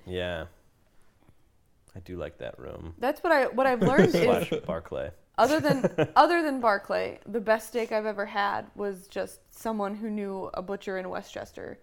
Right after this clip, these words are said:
Speaker 2: And it was all, like, so old, dry aged that the flavor was unbelievable. There was no, I mean, I've never been lucky enough to have one of those, like, "Oh, I have a cow out back, I'll go kill it, let's have dinner."
Speaker 1: Right, let's eat it right now.
Speaker 2: Right. Now, I do remember, Jason, when we went to Tamsin and Rob's in England,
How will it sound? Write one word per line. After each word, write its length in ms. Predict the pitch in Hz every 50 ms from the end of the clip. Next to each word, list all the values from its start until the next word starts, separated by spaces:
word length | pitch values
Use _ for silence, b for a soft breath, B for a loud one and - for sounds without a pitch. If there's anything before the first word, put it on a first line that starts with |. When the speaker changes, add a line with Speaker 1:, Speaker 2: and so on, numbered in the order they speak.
| b b b b b b b b b
Speaker 2:
And 120 | b 196 196
it 80 | 185 -
was 180 | 190 202 180
all, 320 | 202 185 180 175 170 180 185
like, 220 | 185 185 185 -
so 880 | - - - - - - 104 95 185 180 180 - - 107 104 - - - -
old, 400 | - 196 185 185 180 185 196 -
dry 240 | - 196 185 185 -
aged 380 | - 190 185 185 185 - - -
that 180 | 202 190 190 -
the 60 | 190
flavor 640 | 180 - - - 196 196 185 180 180 180 180 175 185
was 600 | 185 180 190 175 - - - - - - - - - - -
unbelievable. 640 | 104 - - - - - - - 85 - - - 190
There 120 | 208 208
was 140 | 220 220 214 226
no, 440 | 233 208 202 208 208 208 202 202 B B B B B B B B _ _ _ _ _ _ _ _ _ -
I 60 | 220
mean, 240 | 233 233 220 214 - -
I've 200 | 185 214 214 214
never 260 | 233 233 233 226 226
been 220 | - 214 226 220 214
lucky 300 | 202 202 202 - 254 247
enough 340 | 247 247 214 214 247 - -
to 80 | - 247
have 300 | 226 233 240 190 202 202
one 160 | 208 202 208
of 100 | 196 185
those, 380 | 202 196 190 190 185 185 185
like, 180 | 202 185 180 - - -
"Oh, 320 | 202 202 190 185 185 180 -
I 100 | - 208
have 180 | 214 214 -
a 40 | -
cow 320 | - - - 247 220 208 208
out 160 | 190 190 -
back, 260 | 202 190 190 202 -
I'll 120 | - 196 214
go 120 | 202 196 190
kill 220 | - - 214 190
it, 100 | - -
let's 160 | 180 202 - -
have 160 | - 180 -
dinner." 280 | 196 196 226 285 -
Speaker 1:
Right, 220 | 117 123 120 104 101
let's 180 | 110 110 -
eat 120 | 127 113 101
it 40 | 98
right 160 | 98 98 95
now. 360 | 95 90 90 85 85 82 131
Speaker 2:
Right. 440 | 233 214 220 208 185 - - - - -
Now, 220 | 247 277 277 269
I 100 | 254 208
do 180 | 240 233 330 370 403
remember, 340 | 381 349 320 285 262 262 254
Jason, 400 | 220 262 269 269 - 254 233 233
when 80 | 226
we 100 | 226 233
went 160 | 233 240 247 -
to 60 | 220
Tamsin 380 | - - 254 220 233 220 - 214
and 140 | 202 196 196
Rob's 400 | 196 190 190 190 185 185 180 -
in 140 | - 196 196
England, 420 | 196 202 - 82 69 98 - -